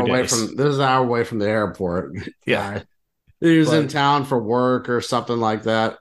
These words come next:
Speaker 1: I mean, nice dude, but he, like, like, like
Speaker 2: Yeah.
Speaker 1: Greg said, it's like, you know, we were just tired. Kind of, my back was hurt, hurting like hell that night, and
Speaker 2: Yep.
Speaker 1: you know, he was just like, "But seriously,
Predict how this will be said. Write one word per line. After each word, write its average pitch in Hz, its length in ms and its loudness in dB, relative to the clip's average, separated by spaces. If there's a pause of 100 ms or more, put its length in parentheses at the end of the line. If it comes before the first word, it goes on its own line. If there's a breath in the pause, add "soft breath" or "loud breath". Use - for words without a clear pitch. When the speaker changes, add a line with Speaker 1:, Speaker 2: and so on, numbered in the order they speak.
Speaker 1:
I 110 100 -4
mean, 107 340 -2
nice 120 300 0
dude, 98 320 -2
but 80 140 -12
he, 87 200 -10
like, 92 280 -10 (380 soft breath)
like, 101 200 -6
like 107 220 -4
Speaker 2:
Yeah. 98 60 -2
Speaker 1:
Greg 120 200 0
said, 139 400 -2 (400)
it's - 80 -14
like, - 300 -6 (280)
you 110 120 -2
know, 107 100 0
we 117 100 2
were 143 80 2
just 139 220 -2
tired. 113 480 0
Kind 110 220 -4
of, - 80 -10
my 120 140 -2
back 92 420 -8
was 90 120 -12
hurt, 98 320 -6
hurting 92 360 -6
like 87 180 -10
hell 95 580 -4
that 101 220 -4
night, 101 480 -4
and 95 320 -6
Speaker 2:
Yep. 101 220 -4 (400)
Speaker 1:
you 113 80 0
know, 110 340 -6 (160)
he - 200 -10
was 110 180 -2
just 113 220 -4
like, 98 380 -6 (1300)
"But 139 120 0
seriously, 120 520 0